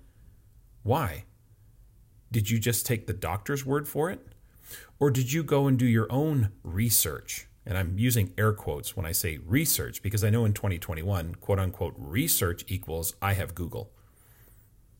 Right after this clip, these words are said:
Did you do your research and then maybe seek a second opinion?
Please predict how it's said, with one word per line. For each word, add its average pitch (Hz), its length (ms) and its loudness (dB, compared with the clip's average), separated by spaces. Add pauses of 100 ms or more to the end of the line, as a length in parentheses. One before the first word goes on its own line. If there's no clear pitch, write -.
Did - 140 -8
you 104 260 2 (180)
do 101 140 2
your 131 180 4
research 139 520 0
and 104 80 2
then 98 140 2
maybe 101 180 2
seek 110 280 0
a 120 40 0
second 113 320 0
opinion? 113 440 0